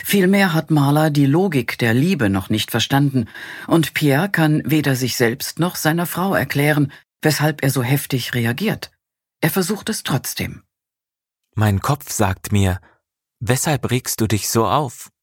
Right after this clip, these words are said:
Speaker 2: Beruhige dich.“ Aber ich bin schon an der Decke.
Speaker 1: All diese Signale hängen mit primären Bindungsbedürfnissen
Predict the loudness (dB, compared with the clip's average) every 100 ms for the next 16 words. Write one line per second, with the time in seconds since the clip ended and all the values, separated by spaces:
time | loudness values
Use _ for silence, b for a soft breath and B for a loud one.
0 | _ _ _ 0 0 2 -2 -2 -4 -4
1 | -8 -12 _ _ _ _ _ _ _ _
2 | _ -4 -2 -2 -4 -4 -2 -2 0 0
3 | 0 -2 0 0 -2 -4 -12 -16 _ _
4 | _ _ _ _ _ _ -2 -2 0 -2
5 | -2 -2 -2 -2 -2 0 0 0 -2 B
6 | B B 2 4 2 0 0 2 2 2
7 | 2 0 0 0 0 -2 -2 0 0 0
8 | 0 0 0 -2